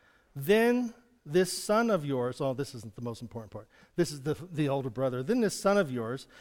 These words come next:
who has thrown away your money on prostitutes and whores,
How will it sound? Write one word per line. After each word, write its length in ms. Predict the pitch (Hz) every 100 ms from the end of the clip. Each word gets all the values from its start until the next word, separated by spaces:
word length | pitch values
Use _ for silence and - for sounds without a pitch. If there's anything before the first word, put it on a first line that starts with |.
| -
who 100 | -
has 160 | 196 -
thrown 300 | - 214 233
away 280 | 226 208 196
your 140 | 185
money 480 | 175 185 180 180 180 - - _ _
on 480 | 160 160 160 156 147 - _ _
prostitutes 760 | - 175 185 - - 147 143 156
and 100 | 139
whores, 480 | 170 151 143 143